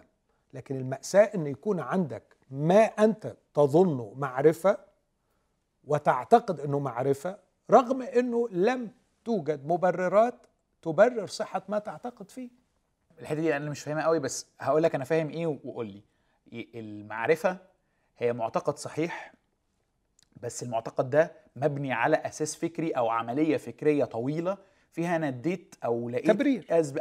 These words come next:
Speaker 2: آه، أسباب،
Speaker 1: أدلة.
Speaker 2: أسباب، أدلة، بالظبط. ت-، بتقول إن المعتقد ده أنا مش، ما وصلتلوش كده بالصدفة وخلاص،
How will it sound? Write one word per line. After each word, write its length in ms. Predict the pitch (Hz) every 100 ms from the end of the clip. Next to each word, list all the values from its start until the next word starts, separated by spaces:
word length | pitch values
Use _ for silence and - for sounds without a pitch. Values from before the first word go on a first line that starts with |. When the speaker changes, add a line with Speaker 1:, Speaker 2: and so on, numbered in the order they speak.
| -
Speaker 2:
آه، 220 | 170 127 156
أسباب، 240 | 131 165
Speaker 1:
أدلة. 320 | 240 220 135 175
Speaker 2:
أسباب، 340 | 175 151 233 240
أدلة، 420 | 190 202 226 226
بالظبط. 420 | 226 170 165 208 165
ت-، 280 | 160 151
بتقول 460 | 151 151 147 - 240
إن 100 | 208
المعتقد 400 | 175 160 - 196
ده 180 | 214 196
أنا 80 | 190
مش، 300 | 180 - - - _ -
ما 80 |
وصلتلوش 400 | 160 170 175 214
كده 140 | - 240
بالصدفة 420 | - - 220 160
وخلاص، 640 | - 143 117 - - -